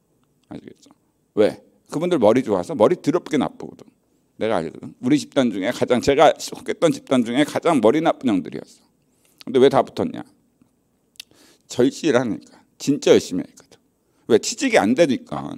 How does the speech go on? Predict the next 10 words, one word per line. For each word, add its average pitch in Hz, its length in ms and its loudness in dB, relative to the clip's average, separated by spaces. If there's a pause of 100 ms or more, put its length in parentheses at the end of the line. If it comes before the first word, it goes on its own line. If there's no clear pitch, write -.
(280)
그죠? - 280 -12 (460)
그 113 80 -12
당시만 101 420 -2
하더라도 - 320 -14
학점도 139 360 0
안 80 140 -2
좋고. - 400 -12
그러니까 95 280 -6 (640)
진짜 - 300 -2
절실했거든. - 600 0